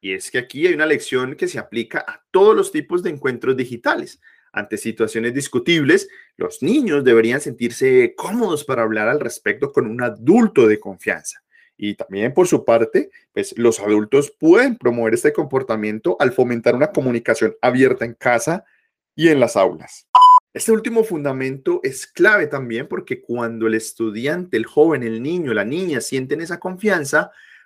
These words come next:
pues pueden partir para explorar y expandir también algunos de sus miedos en, eh, esa persona de confianza, comentarle qué está sucediendo, qué está pasando.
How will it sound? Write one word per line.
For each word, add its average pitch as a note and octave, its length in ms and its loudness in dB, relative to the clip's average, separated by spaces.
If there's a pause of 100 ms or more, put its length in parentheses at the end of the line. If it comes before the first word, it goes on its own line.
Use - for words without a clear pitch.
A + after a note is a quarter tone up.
(120)
pues C3 340 4
pueden E3+ 720 0
partir A#2+ 640 -6 (220)
para A#2+ 360 0
explorar A#2+ 920 -2
y D#3+ 180 0
expandir C#3+ 960 -2
también A#2+ 400 -6
algunos A#2+ 360 -6
de C3 100 2
sus G#2 200 -12
miedos G#2+ 580 -6 (260)
en, B2+ 420 -4 (220)
eh, A2+ 400 2
esa - 240 -6
persona D3 640 -4 (240)
de A2 200 -2
confianza, C#3+ 840 -4
comentarle A#2+ 840 -6
qué G2 100 -20
está - 120 -8
sucediendo, B2+ 880 -4 (300)
qué - 80 -6
está - 300 -10
pasando. F#2 420 -8